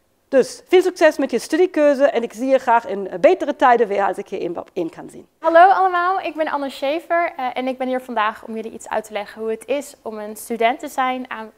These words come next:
Speaker 2: eh, de Universiteit van Wageningen. Specifiek hoe het is om een student moleculaire levenswetenschappen te zijn. Ik ben momenteel tweedejaars, dus, eh, ik hoop dat ik jullie, eh,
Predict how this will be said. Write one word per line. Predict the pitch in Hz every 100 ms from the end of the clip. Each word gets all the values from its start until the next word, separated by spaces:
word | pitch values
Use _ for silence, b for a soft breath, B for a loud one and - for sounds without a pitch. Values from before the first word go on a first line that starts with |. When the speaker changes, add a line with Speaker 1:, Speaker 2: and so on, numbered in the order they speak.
| _
Speaker 2:
eh, | 214 208 208
de |
Universiteit | 214 220 208 208 202
van | 202
Wageningen. | 226 247 269 262 269 b b _
Specifiek | - 233 226 233 226
hoe | 226
het | -
is | 214 214
om | 208
een | 202 202 _
student | - 208 208 202
moleculaire | 214 202 202 196 190
levenswetenschappen | 208 240 247 - - - - - _
te | 196
zijn. | 208 190 _ b b b _
Ik | 339
ben | 359 320
momenteel | 294 262 -
tweedejaars, | 220 240 220 226 311 415 - b b b _
dus, | 269 247 240
eh, | 220 -
ik | 233
hoop | 240 233
dat | 233
ik | 226
jullie, | - 208 202
eh, | 190